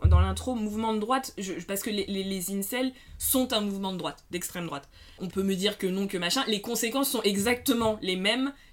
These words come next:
que les mouvements d'extrême droite. Donc c'est, et en plus, les incels,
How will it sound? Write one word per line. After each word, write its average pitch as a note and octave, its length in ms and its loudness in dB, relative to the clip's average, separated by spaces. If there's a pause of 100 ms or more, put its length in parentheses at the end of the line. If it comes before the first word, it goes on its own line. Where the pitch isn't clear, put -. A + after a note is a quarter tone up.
que A3 80 -2
les G#3+ 120 4
mouvements G#3 300 0
d'extrême G#3 380 -4
droite. D#3+ 180 -2
Donc F3 140 -6
c'est, - 120 -4 (140)
et A3+ 60 8
en A3 80 4
plus, D#4+ 320 2
les A3 280 -2
incels, C4+ 460 2